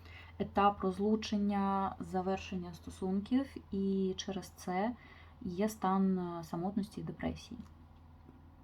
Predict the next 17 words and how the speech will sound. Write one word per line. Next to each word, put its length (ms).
Ну, 360
якщо 320
ви 100
якось 340
себе 200
тут 180
впізнали, 640
то 80
давайте 360
продовжувати. 640
Якщо 300
ні, 340
то 200
спробуйте 460
подивитись 800
інші 420
варіанти, 580